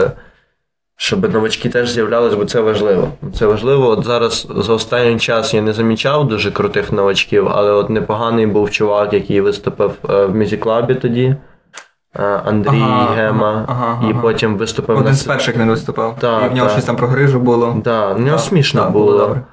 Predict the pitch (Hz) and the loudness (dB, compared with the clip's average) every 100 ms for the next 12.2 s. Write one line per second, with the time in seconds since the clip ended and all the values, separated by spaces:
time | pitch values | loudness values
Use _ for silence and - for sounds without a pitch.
0 | _ 135 120 113 113 113 110 110 123 113 | _ -6 -4 0 2 2 2 2 0 0
1 | 123 123 117 113 110 - 127 123 117 110 | 0 2 2 2 0 -2 -2 0 0 0
2 | 143 123 110 117 113 - 120 120 120 120 | 0 2 2 2 0 0 0 2 2 2
3 | 117 101 107 107 127 120 110 113 113 113 | 0 0 -4 0 0 2 0 0 0 -2
4 | - 117 110 131 127 - 107 - 107 107 | -2 0 0 0 -2 -2 -2 0 0 0
5 | 104 127 123 107 107 104 117 123 117 107 | -2 -2 -2 -4 -2 0 0 0 0 0
6 | 107 107 107 107 110 104 104 - 127 127 | -2 0 0 0 -2 -2 -4 -2 -2 0
7 | 107 - - 92 90 90 - 107 110 117 | -2 -4 -2 -2 0 -4 -2 0 2 2
8 | 110 113 113 107 110 107 123 117 - 107 | 2 2 0 0 0 0 0 -2 -2 -2
9 | 107 101 101 110 104 117 113 110 107 113 | -2 -6 -4 -4 -2 -4 -2 -2 0 0
10 | 107 113 110 110 107 104 98 107 104 - | 0 0 -2 -2 0 -2 -4 -2 -2 -2
11 | 107 104 104 101 98 - 120 139 - - | -2 0 0 0 0 -2 -2 -2 -2 2
12 | 135 127 | 4 4